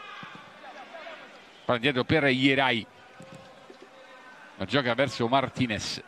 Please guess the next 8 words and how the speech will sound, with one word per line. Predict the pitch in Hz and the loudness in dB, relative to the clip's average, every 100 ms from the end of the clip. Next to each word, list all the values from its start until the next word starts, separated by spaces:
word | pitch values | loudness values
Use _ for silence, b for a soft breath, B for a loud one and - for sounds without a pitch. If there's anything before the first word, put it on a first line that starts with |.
| - - - - - - | -18 -20 -20 -20 -20 -6
Attaccato | 107 - 127 131 | -2 0 -2 0
da | 127 | 2
De | 131 | 2
Frel. | 120 123 110 101 - - | 2 2 2 0 -4 -6
Suggerimento | 98 107 113 135 131 127 123 120 117 | -4 -2 0 -2 2 4 6 6 4
largo. | 117 143 123 123 120 - - - - - - - - - - - - - | 4 2 2 4 2 0 -10 -20 -20 -20 -20 -20 -20 -20 -20 -18 -12 -8
Ancora | - - 131 143 | -8 -2 0 0
indietro. | 131 127 117 104 | 2 0 0 -2